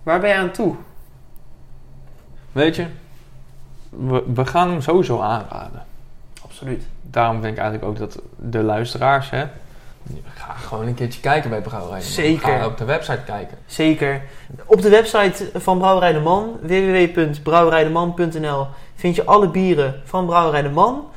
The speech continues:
Speaker 1: Je kunt hier zelf je sterke verhalen over de bieren achterlaten en ook de ervaringen van andere mensen lezen. En het allerbelangrijkste natuurlijk, je kunt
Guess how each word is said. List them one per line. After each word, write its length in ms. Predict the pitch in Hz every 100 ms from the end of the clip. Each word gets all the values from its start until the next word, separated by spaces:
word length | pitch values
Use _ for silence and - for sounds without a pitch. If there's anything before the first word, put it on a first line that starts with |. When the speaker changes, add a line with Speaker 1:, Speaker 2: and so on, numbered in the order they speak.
| - - -
Speaker 1:
Je 80 | 151
kunt 260 | 196 208
hier 400 | 196 180 165 147 147 - - -
zelf 400 | - 202 208 208
je 100 | 165
sterke 400 | - 180 165 147
verhalen 680 | 147 151 170 165 139 135 - -
over 240 | 165 160
de 100 | 151
bieren 480 | 143 160 160 135 123 - - - - -
achterlaten 720 | - 190 - 175 147 139 135 -
en 100 | -
ook 160 | -
de 80 | -
ervaringen 480 | 156 147 165 160 147
van 140 | 147
andere 260 | 139 208 214
mensen 320 | 202 196 -
lezen. 480 | 160 175 185 175 180 - - - -
En 140 | 165
het 160 | 156 -
allerbelangrijkste 580 | 196 180 170 160 147 147
natuurlijk, 500 | 139 135 151 151 - -
je 100 | 151
kunt 380 | 147 139 139